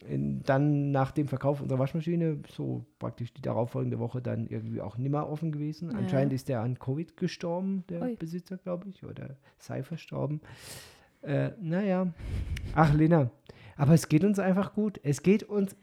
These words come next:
Speaker 1: wirklich gut. Ich meine,
Speaker 2: Ja.
Speaker 1: guck mal, man muss sich halt auf die Sachen konzentrieren, die wirklich gut laufen.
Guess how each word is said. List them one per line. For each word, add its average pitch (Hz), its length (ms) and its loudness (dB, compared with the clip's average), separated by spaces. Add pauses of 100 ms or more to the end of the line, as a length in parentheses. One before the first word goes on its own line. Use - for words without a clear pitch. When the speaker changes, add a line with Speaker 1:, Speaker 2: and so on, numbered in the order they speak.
Speaker 1:
wirklich 175 680 0
gut. 185 340 -2
Ich 139 140 -4
meine, 156 200 2
Speaker 2:
Ja. 190 160 -2 (220)
Speaker 1:
guck 214 160 4
mal, 190 200 6 (1300)
man 190 200 8
muss 247 180 6
sich 240 160 0
halt 208 120 4
auf 196 120 -2
die 220 140 0
Sachen 208 380 0 (320)
konzentrieren, 185 1000 2
die 175 200 0
wirklich 170 560 -4
gut 185 300 -6
laufen. 135 420 -4